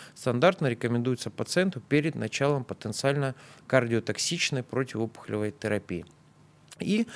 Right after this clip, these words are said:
для чего, а, нужен такой отхо-, а, подход? И, а, это нужно все для того, чтобы мы пациентов стратифицировали и определили им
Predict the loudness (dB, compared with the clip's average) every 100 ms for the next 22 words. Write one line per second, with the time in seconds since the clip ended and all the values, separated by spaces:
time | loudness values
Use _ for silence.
0 | -18 -16 -4 -4 0 2 4 4 0 -10
1 | -6 0 2 0 2 4 4 2 -2 -4
2 | 0 -2 -2 -8 -10 -2 0 0 0 -4
3 | -2 -2 -2 -4 -20 -20 -16 -6 0 0
4 | 0 0 0 0 0 0 0 0 0 -2
5 | 0 -2 0 0 0 0 0 -2 -4 -2
6 | 0 -2 -2 -2 2 2 0 -4 -4 -6
7 | -6 -8 -8 -2 2 2 4 2 2 0
8 | 0 0 -4 -4 -4 -2 0 2 2 0
9 | 2 2